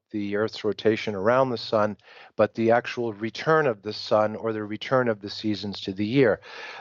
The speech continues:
The typical measurable years go from spring to fall, and then the winter is an interim period. You could look at spring as being,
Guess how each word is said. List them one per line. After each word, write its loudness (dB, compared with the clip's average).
The 0
typical 4
measurable 4
years 2
go 0
from -8
spring -4
to -6
fall, 4
and -4
then -6
the -6
winter -2
is -2
an -6
interim -2
period. 2
You -8
could -4
look -4
at -2
spring 2
as -4
being, 2